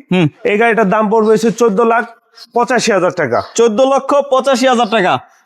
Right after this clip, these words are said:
Speaker 1: সফট টাচ এসি। আচ্ছা, এটার পিছনে কি অবস্থা ভাইয়া?
Speaker 2: একদম ফ্রেশ ভাইয়া।
Speaker 1: একদম ফ্রেশ। মডেল
Speaker 2: প্রতিটা
Speaker 1: কত?
Speaker 2: গাড়ির ছবি আছে, ব্যক্তিগতভাবে যদি আমার কারো লাগে, অবশ্যই যোগাযোগ করবেন।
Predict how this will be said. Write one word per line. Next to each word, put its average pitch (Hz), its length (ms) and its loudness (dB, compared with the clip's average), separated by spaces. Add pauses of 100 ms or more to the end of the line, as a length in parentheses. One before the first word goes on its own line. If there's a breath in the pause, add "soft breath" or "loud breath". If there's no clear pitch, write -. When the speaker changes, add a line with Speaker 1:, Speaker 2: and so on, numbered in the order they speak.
(120)
Speaker 1:
সফট 220 260 -2
টাচ 247 200 2
এসি। 220 320 0 (220 loud breath)
আচ্ছা, 165 380 0
এটার 214 200 2
পিছনে 254 320 0
কি 247 100 0
অবস্থা 277 240 0
ভাইয়া? 277 280 2 (260)
Speaker 2:
একদম 214 520 0
ফ্রেশ 185 360 0
ভাইয়া। 135 280 0 (280)
Speaker 1:
একদম 208 340 0
ফ্রেশ। 214 220 2
মডেল 208 140 2
Speaker 2:
প্রতিটা 262 280 0
Speaker 1:
কত? 202 40 2
Speaker 2:
গাড়ির 233 340 0 (320)
ছবি 233 280 0
আছে, 233 280 0
ব্যক্তিগতভাবে 208 840 0
যদি 196 180 0
আমার 196 140 0
কারো 175 240 -2
লাগে, 175 260 0
অবশ্যই 170 320 0
যোগাযোগ 160 300 0
করবেন। 170 360 0